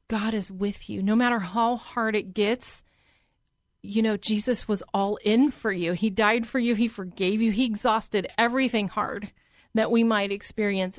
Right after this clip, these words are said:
everything good for him. And he, from him, and he covered, he covered everything on the cross for you. And, you know, today we can just nail it there, just nail it, leave it right there at the cross.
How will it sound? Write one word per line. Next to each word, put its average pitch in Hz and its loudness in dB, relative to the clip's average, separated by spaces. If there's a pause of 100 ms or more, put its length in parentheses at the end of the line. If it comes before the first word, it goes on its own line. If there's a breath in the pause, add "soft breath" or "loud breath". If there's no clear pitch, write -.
everything 190 -2
good 185 -2
for 196 -10
him. 196 -6
And 226 4
he, 330 -2 (340 loud breath)
from 247 4
him, 196 0
and 240 4
he 415 2
covered, - -4
he - -6
covered 208 -2
everything 262 0 (440 soft breath)
on 240 2
the 320 2
cross - -4 (220)
for - -4
you. 196 -2 (100)
And, 254 4
you 294 4
know, 294 4
today 254 4
we 254 0
can 233 2
just 220 -2
nail 214 4
it 240 -2
there, 190 0
just 190 -6
nail 208 0
it, - -6
leave 220 -2
it 214 -6
right 214 -2
there 233 0
at 226 -2
the 226 -8
cross. 202 -4